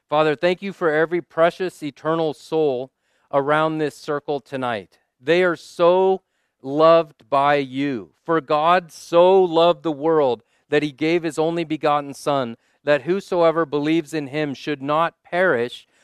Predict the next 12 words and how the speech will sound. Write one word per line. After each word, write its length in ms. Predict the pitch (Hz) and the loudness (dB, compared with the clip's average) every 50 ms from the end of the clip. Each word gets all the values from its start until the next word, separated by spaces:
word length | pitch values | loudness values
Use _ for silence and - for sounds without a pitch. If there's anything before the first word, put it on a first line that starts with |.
| _ _ - | _ _ -2
but 140 | 151 151 127 | -2 -2 0
have 280 | 147 151 143 127 _ - | 0 0 0 -2 _ 0
everlasting 840 | 143 151 160 151 170 165 160 156 151 147 147 143 - - - 143 135 131 | 0 0 2 2 0 0 0 0 2 0 0 -2 -4 -8 -10 -10 -8 -6
life." 460 | 127 131 131 123 107 101 - _ _ _ _ _ _ _ _ _ | -4 -2 -2 -2 -4 -6 -10 _ _ _ _ _ _ _ _ _
Father, 260 | 156 170 185 180 180 | 0 2 2 2 2
your 220 | 165 165 196 214 202 | 2 2 2 2 2
word 400 | 165 147 165 185 196 180 160 143 | 2 0 0 0 2 0 0 -2
is 160 | 123 - - | -6 -8 -14
full 440 | _ _ - 185 196 196 190 190 190 | _ _ -6 -2 0 2 2 2 2
of 200 | 180 - _ _ | 0 -2 _ _
pictures. 640 | - 170 - - - 139 117 101 90 - - - 127 | -10 -10 -10 -8 -8 -8 -8 -8 -10 -14 -18 -8 -4
Uh, 140 | 139 143 | -2 -2